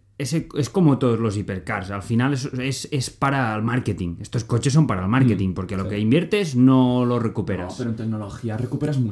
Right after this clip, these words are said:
Speaker 2: muchísimo. O
Speaker 1: claro,
Speaker 2: sea,
Speaker 1: claro, pero
Speaker 2: es, es para marketing, por supuesto, pero también es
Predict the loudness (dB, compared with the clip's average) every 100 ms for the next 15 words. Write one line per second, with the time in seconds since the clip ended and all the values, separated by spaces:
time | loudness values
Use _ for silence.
0 | 0 2 4 2 2 0 2 2 2 0
1 | 0 -2 0 0 0 -4 -2 0 2 2
2 | 2 0 0 0 -2 -8 -8 -8 -6 0
3 | 2 2 0 0 -2 -8 -2 0 2 2
4 | 4 4 2 -6 -8 -2 -2 -2 -10